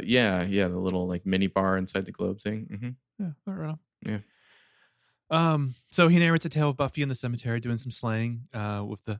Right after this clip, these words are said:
Speaker 2: vampires.
Speaker 1: I almost wanted there to be, like, uh, bubbles in his pipe there that he has.
Speaker 2: <laughs> Yeah,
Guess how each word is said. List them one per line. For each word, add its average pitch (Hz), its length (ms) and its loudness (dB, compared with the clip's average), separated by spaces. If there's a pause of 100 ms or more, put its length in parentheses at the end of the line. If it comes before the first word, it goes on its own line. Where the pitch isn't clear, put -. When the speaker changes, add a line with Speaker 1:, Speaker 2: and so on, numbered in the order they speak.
(100)
Speaker 2:
vampires. 117 1000 -2
Speaker 1:
I 123 120 6
almost 151 320 6
wanted 117 240 4
there 95 160 6
to 92 80 4
be, 92 260 2
like, 87 320 -2
uh, 87 200 0
bubbles 98 600 0
in 101 180 -4
his 92 200 -4
pipe - 340 -2
there 107 320 0
that 107 140 -2
he 104 60 2
has. 107 280 -2
Speaker 2:
<laughs> 107 100 -6
Yeah, 113 140 -2